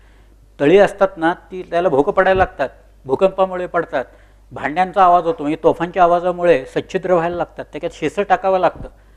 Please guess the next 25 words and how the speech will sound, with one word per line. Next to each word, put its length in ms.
दरवर्षी 420
साफ 320
करावे 240
लागतात. 340
रायगड 320
के 140
जाऊन 240
बघा, 200
त्याला 200
साफ 280
करायची 240
व्यवस्था 320
आहे 100
सगळ्या 240
टाक्यात 440
तिथं. 140
तर 120
ते 160
सगळं 360
हे 380
समुद्र 340
आणि 280
हे 120
जे 160
आहे, 360